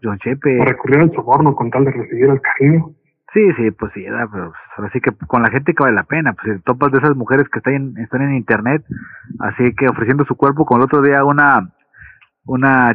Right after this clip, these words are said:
Speaker 1: chica taiwanesa me envió fotos y que si me interesaba tener sexo con ella, así directamente la brava yo, "No, gracias".
Speaker 2: ¿Y por
Speaker 1: Pero
Speaker 2: qué
Speaker 1: bien
Speaker 2: tan
Speaker 1: edu-,
Speaker 2: brusco?
Speaker 1: pero bien educada, hasta eso me dice, "Hola, buenas tardes, me llamo Shan,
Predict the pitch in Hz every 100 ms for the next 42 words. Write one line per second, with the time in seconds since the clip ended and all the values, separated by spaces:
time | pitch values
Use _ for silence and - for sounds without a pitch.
0 | - 135 143 135 120 110 110 127 127 147
1 | 123 110 107 104 101 104 123 - 143 143
2 | 135 127 110 104 107 101 95 95 107 110
3 | 110 117 135 131 113 117 - 131 117 107
4 | 131 131 131 127 - 127 131 135 113 113
5 | 135 131 - - - - _ _ - -
6 | 127 135 131 135 143 127 117 _ - _
7 | - _ _ _ - - - 131 165 208
8 | 160 143 135 143 135 147 143 156 202 151
9 | 147 180 180 139 165 165 131 139 139 143
10 | 180 156 170 180 - 117 110 107 120 139
11 | 165 147 143